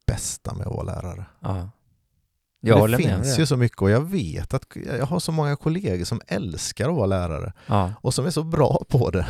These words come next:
Speaker 1: <laughs> liksom. Men vi delar ofta mest problemen.
Speaker 2: Ja, och särskilt när vi har olika typer av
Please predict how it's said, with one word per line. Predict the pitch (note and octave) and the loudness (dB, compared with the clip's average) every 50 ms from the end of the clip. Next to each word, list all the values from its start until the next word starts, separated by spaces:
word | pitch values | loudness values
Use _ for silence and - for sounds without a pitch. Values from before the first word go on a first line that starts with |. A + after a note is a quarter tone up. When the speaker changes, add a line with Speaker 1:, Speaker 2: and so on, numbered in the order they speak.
| - - | 0 0
Speaker 1:
<laughs> | C3+ B2 - | 0 0 0
liksom. | - G2 - - G#2+ G2 G#2+ A2 - - - - - - - - - - - _ _ | -2 -2 0 0 0 0 0 -2 -6 -12 -20 -20 -20 -20 -20 -20 -20 -20 -20 _ _
Men | - C#3+ D#3 | -2 0 0
vi | E3+ E3+ | 0 -2
delar | D#3 D3 - G#3 A3 F#3+ G#2+ F2 E2+ F#2 G2 C3+ | -2 -2 -2 0 2 2 2 2 4 4 4 2
ofta | - - - - - E2+ F2+ | 2 0 -4 -4 -2 -2 0
mest | G2+ F2+ E2 - - _ | 0 0 -2 -4 -6 _
problemen. | - - E2+ F#2 F#2 E2+ E2 E2 F2 - D3+ D3+ - _ _ _ _ _ _ _ _ _ _ _ - | -8 -6 -4 -4 -4 -4 -4 -4 -4 -4 -6 -6 -10 _ _ _ _ _ _ _ _ _ _ _ -8
Speaker 2:
Ja, | - G#2+ G#2+ G#2+ A2 A#2 B2 | 0 4 4 6 6 6 4
och | B2 C3+ C3+ | 0 -2 -2
särskilt | - - E3 D3+ - A2+ G#2 - | -2 -2 -2 -2 -2 -4 -6 -6
när | G#2 | -6
vi | A2 B2+ | -4 -2
har | D#3 D#3+ C3 | -2 -2 -2
olika | B2 B2+ C3+ C3 - - A2 | -2 -4 -4 -6 -6 -6 -6
typer | - - A#2+ - - G2 F#2+ | -6 -6 -6 -4 0 2 2
av | F#2 F2 | 2 2